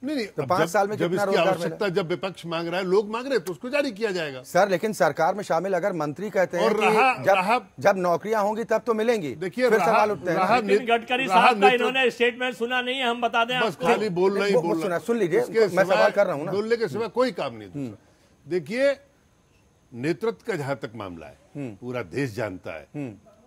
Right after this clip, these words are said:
Speaker 1: कि ये सपा
Speaker 2: हम्म।
Speaker 1: एक परिवार की पार्टी है,
Speaker 2: हम्म।
Speaker 1: बसपा एक महिला की पार्टी है,
Speaker 2: हम्म।
Speaker 1: कांग्रेस, अ, अ,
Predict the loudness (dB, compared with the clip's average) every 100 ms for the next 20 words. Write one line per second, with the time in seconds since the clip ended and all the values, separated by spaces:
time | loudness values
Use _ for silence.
0 | _ _ -6 0 2 2 0 -8 _ _
1 | _ -2 0 4 4 2 -8 _ -12 -8
2 | -6 -6 -4 -4 0 0 0 -4 -12 -12
3 | -14 -20 -12 -10 -10 -14 _ _ -2 -2
4 | 0 2 2 2 -8 _ _ -2 -2 -2
5 | 0 4 4 2 -6 -8 -10 -16 -10 -10
6 | -10 -14 _ _ -2 0 2 4 4 4
7 | 0 _ _ _ _ -4 -2 -2 -4 -4